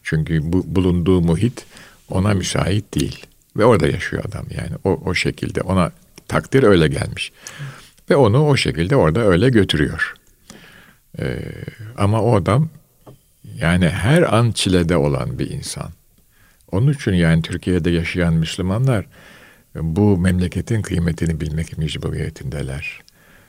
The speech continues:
Ee, çünkü, e, elhamdülillah yani. Ama öyle adamlar var ki Garp'ta yaşadığı muhit itibariyle oradan ayrılması mümkün değil. Şartlar,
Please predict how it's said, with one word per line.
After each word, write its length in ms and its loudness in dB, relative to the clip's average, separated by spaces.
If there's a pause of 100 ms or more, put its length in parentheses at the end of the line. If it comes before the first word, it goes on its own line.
(260)
Ee, 320 -8 (220)
çünkü, 340 -6
e, 640 -8
elhamdülillah 640 -8 (320)
yani. 220 -12 (640)
Ama 240 -6
öyle 180 2
adamlar 460 -2
var 260 0
ki 300 -2
Garp'ta 500 0 (560)
yaşadığı 420 2
muhit 340 0
itibariyle 600 -2
oradan 280 0
ayrılması 520 -2
mümkün 360 -2
değil. 260 -4
Şartlar, 640 -4